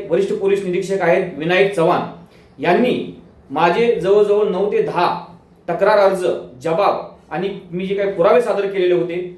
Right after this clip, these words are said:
ते सर्व अर्ज पेंडिंग ठेवून मला फक्त एकच सांगितलं जातं की तुमचे अर्ज आणि तुमच्या तक्रारी हे वरिष्ठ चौकशी करत आहेत आणि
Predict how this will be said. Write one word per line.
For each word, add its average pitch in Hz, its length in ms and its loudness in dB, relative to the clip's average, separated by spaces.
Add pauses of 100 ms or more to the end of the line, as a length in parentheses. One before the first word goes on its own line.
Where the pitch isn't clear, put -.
(140)
ते 180 80 -4
सर्व 240 280 4
अर्ज 185 360 0 (920)
पेंडिंग 240 380 4
ठेवून 208 300 4 (600)
मला 202 260 0
फक्त 240 260 -4
एकच 254 280 2
सांगितलं 214 320 -2
जातं 185 380 0 (160)
की 190 120 -8
तुमचे 190 280 -2
अर्ज 180 260 2
आणि 185 680 -6
तुमच्या 180 220 -4
तक्रारी 190 360 2
हे 196 200 4
वरिष्ठ 180 380 2 (640)
चौकशी 196 360 0
करत 240 240 2
आहेत 175 340 0 (480)
आणि 202 300 -4